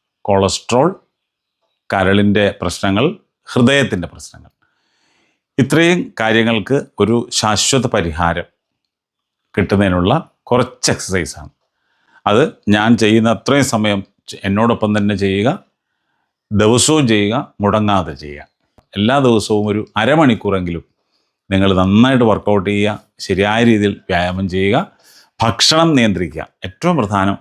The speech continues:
അതാണ്. ഏറ്റവും പ്രധാനം എന്ന് പറഞ്ഞാൽ എൺപത് ശതമാനവും പങ്ക്, ആ, ഭക്ഷണത്തിൻ്റെ കാര്യത്തിലാണ്. കാർബോഹൈഡ്രേറ്റിൻ്റെ അളവ് കുറയ്ക്കുക, പ്രോട്ടീൻ്റെ അളവ് കൂട്ടുക, പഴങ്ങളും പച്ചക്കറികളും കൂടുതൽ കഴിക്കുക. അങ്ങനെ നല്ല ആരോഗ്യത്തോടെ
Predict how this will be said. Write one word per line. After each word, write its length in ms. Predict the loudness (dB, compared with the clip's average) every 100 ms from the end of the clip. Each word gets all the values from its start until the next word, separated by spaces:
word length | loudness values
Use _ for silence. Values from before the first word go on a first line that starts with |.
| -2
അതാണ്. 280 | -2 -4 -8 _ _ _ _ _ _ _ -20 -18
ഏറ്റവും 220 | -4 0 2
പ്രധാനം 240 | 2 2 2
എന്ന് 100 | 2
പറഞ്ഞാൽ 200 | 2 0 -6 -20 -12 -2
എൺപത് 300 | 2 4 4 4
ശതമാനവും 580 | 4 2 2 2 0 -2 -10 _ -2
പങ്ക്, 340 | 0 0 -2 -4 -8 -18 -10 -8 -8 -8 -4
ആ, 60 | -4 -2
ഭക്ഷണത്തിൻ്റെ 500 | -2 -2 -2 2 2
കാര്യത്തിലാണ്. 440 | 0 -2 -8 -10 -10 -12 -12 -14 -16 -20 _ _ _ _ -2
കാർബോഹൈഡ്രേറ്റിൻ്റെ 840 | 0 2 2 2 2 0 -2 -2 0
അളവ് 180 | 0 0
കുറയ്ക്കുക, 340 | 0 -2 0 -2 -2 -10 -12 -4
പ്രോട്ടീൻ്റെ 480 | 2 2 2 2 4
അളവ് 180 | 2 0 -4
കൂട്ടുക, 280 | -4 -2 -2 0 0
പഴങ്ങളും 400 | 0 2 2 2
പച്ചക്കറികളും 560 | 0 -4 -2 -2 -2 -4
കൂടുതൽ 260 | -4 -2 -2
കഴിക്കുക. 340 | -2 -2 -2 -2 -4 _ _ _ -20 -4 2
അങ്ങനെ 240 | 2 2 -2 _ _ _ -4
നല്ല 280 | -2 2 2 0 -2
ആരോഗ്യത്തോടെ 540 | -2 0 0 -2 -2